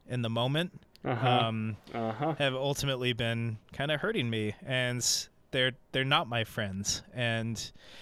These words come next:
Speaker 1: uh, I guess my, my relationship with that particular type of food, the, the after work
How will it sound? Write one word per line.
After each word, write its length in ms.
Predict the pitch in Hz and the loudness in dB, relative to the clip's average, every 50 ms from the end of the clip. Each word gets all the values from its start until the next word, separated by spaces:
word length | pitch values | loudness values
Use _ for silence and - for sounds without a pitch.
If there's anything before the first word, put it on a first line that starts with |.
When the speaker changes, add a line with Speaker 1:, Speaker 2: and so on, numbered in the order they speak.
| - - - - - - - - - | -18 -20 -20 -20 -20 -20 -20 -20 -4
Speaker 1:
uh, 460 | - 117 117 113 110 110 110 107 110 104 95 - - - _ - - - - - - - - - | 0 2 2 4 4 2 4 2 2 0 -2 -8 -18 -20 _ -20 -20 -20 -20 -20 -20 -20 -10 0
I 120 | 120 131 | 0 2
guess 360 | 131 143 147 143 - - - | 4 4 4 4 4 2 2
my, 220 | - 135 131 123 117 - | 2 2 2 2 2 2
my 100 | 123 123 | 2 2
relationship 800 | 127 127 127 123 131 135 - - 143 131 - - 135 - - - | 2 2 2 2 2 2 2 2 2 2 2 2 2 2 0 -4
with 140 | 113 - | -4 0
that 180 | - 120 117 - | 2 2 2 2
particular 500 | - 127 - - 131 - - 123 117 117 | -2 -6 -4 -4 -4 -4 -2 -2 -2 -2
type 260 | - - 127 117 - | 0 0 0 0 0
of 80 | 120 110 | -2 -6
food, 480 | - - 131 120 117 113 113 110 107 107 - - _ | -4 -2 0 0 2 2 2 0 -2 -6 -8 -6 _
the, 320 | 120 113 113 110 110 101 - - | 0 0 2 2 0 -2 -2 -4
the 160 | 123 113 - - | -4 -4 -2 2
after 400 | 131 131 131 123 - - 139 123 | 2 2 2 2 0 -2 -2 -2
work 440 | 110 120 127 123 123 120 - - | -2 -2 -2 -2 -2 -2 -4 -6